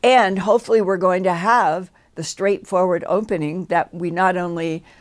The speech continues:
are becoming, uh, two planets in this solar system, but that we already have gone with tall whites and Nordics in their craft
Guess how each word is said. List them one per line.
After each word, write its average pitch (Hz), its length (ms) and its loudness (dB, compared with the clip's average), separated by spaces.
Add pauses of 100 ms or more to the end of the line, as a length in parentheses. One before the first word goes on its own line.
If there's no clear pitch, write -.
(220)
are 165 360 0 (160)
becoming, 175 720 -4
uh, 151 220 0 (100)
two 240 180 -4
planets 165 720 -2 (160)
in 175 220 -2
this 269 180 4
solar 156 320 -2
system, 165 500 -8 (320)
but 208 140 -2
that 214 180 2
we 214 240 -4
already 196 720 2 (120)
have 190 420 -2
gone 175 500 -4
with 190 380 -2
tall 180 300 2
whites 175 360 0
and 202 160 -2
Nordics 170 520 -6 (280)
in 185 220 0
their 240 220 6
craft - 640 -6